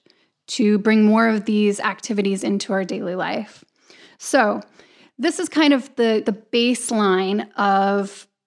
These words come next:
typically how you should start your day. Um, of course,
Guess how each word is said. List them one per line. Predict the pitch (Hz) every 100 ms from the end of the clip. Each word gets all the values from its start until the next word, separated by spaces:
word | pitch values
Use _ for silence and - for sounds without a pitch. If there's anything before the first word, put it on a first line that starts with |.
| _ _ - 226 - _ _ _ -
typically | 403 311 311 285
how | - 233
you | 220 220
should | - 196
start | - 190
your | - 180
day. | 185 - 120 - _ - - _
Um, | - 190 190 196
of | 208 -
course, | - 302 233 202 196 - -